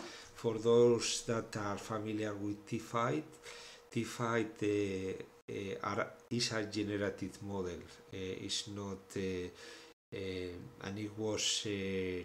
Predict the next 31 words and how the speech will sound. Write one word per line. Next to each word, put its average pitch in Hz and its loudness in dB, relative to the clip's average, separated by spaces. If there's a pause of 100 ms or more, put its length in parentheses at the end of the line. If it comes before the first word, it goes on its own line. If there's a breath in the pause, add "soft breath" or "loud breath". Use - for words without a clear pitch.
(140)
trained 113 2
with 92 -4
some 101 -2
specific - -4
techniques 123 -2 (400 loud breath)
which, - 0
uh, 98 0 (140)
pro-, - -4 (360)
and 113 -2 (220)
the, 107 2
the 104 0
model 107 0 (120)
produce 104 -2
generate 110 2
text. - -6 (640 loud breath)
The 113 0
question 117 4
is 107 0
that 101 0
we 113 2
can 110 2
use 110 2
this - 0
text 117 2
generation 123 2
to 120 4
produce 104 -2
just 110 0
simply 101 0 (120)
a 95 -4
label, 113 2